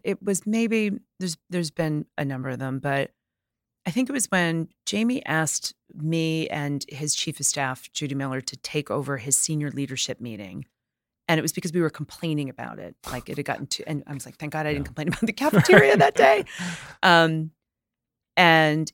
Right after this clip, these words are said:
Speaker 1: it maybe was when, it might have even been this last one. It was either this last one or the one before, where you realize the power of that meeting is actually getting the top two hundred and fifty people at this company, the people who are running the place, including Jamie,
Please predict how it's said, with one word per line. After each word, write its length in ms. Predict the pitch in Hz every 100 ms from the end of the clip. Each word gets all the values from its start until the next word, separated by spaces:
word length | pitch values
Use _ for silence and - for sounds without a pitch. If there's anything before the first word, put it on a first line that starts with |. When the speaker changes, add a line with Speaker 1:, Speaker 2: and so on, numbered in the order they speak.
| -
Speaker 1:
it 180 | 175
maybe 440 | - 180 190 208 208
was 260 | 175 160
when, 520 | 156 160 151 147 151 147 - _ _ _ - _ _ -
it 80 | 185
might 180 | 214
have 120 | 262 160
even 160 | 147
been 160 | 139 139
this 160 | 135
last 340 | 143 135 127 -
one. 180 | 120 -
It 80 |
was 120 | 160 165
either 180 | 160 151
this 160 | 151
last 240 | 185 185 -
one 100 | 151
or 40 |
the 80 | 139
one 160 | 139
before, 380 | 131 123 135 127
where 260 | 135 143 135 - - _ _ _ _ _
you 140 | - 190
realize 400 | 175 233 262 208
the 80 | 156
power 440 | - - 175 170
of 80 | 151
that 220 | 151 143
meeting 520 | 139 139 131 98 165 -
is 100 | 165
actually 280 | 151 - 156
getting 320 | 165 160 160
the 60 | 147
top 340 | - 143 - _
two 260 | - - 202
hundred 360 | 196 185 170
and 100 | -
fifty 220 | - - 139
people 240 | 147 -
at 60 | -
this 120 | 139
company, 320 | 139 143 98
the 80 | 117
people 300 | - 190 190
who 160 | 180
are 140 | 185 175
running 340 | 143 160 151
the 80 | 123
place, 400 | - - - -
including 500 | - 143 - 165 165
Jamie, 520 | 143 147 143 131 123